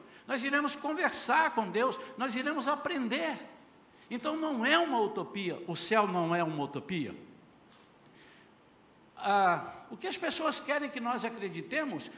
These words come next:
é que não há vida eterna. O que as pessoas querem mostrar é que a criação é falha. Querem ou não querem, irmãos? Não, Deus errou. É, nasceu esse menino aqui, mas esse menino não é menino, ele é menina.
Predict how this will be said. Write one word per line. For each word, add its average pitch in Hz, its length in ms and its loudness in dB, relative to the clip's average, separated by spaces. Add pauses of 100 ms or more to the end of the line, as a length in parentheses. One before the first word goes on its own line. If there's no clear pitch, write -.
(160)
é 247 100 -4
que 302 140 -4
não 302 260 0
há 339 280 6
vida 214 320 -2
eterna. 190 600 0 (920)
O 262 80 -4
que 349 120 -2
as - 80 -2
pessoas 302 400 0
querem 285 240 0
mostrar 254 380 0
é 277 40 0
que 311 120 -2
a 277 60 4
criação 320 600 2
é 330 80 4
falha. 277 540 4
Querem 339 440 0
ou 381 120 2
não 349 120 0
querem, 254 340 0
irmãos? 143 260 -8 (760)
Não, 311 400 -2 (160)
Deus 277 280 -2
errou. 302 600 0 (300)
É, 240 360 2
nasceu 208 420 2
esse 214 160 -2
menino 214 380 -2
aqui, 415 380 0 (280)
mas 277 160 -2
esse 277 180 -2
menino 339 300 -2
não 466 80 2
é 466 40 0
menino, 320 440 0
ele 143 120 -4
é 147 40 -6
menina. 349 500 -4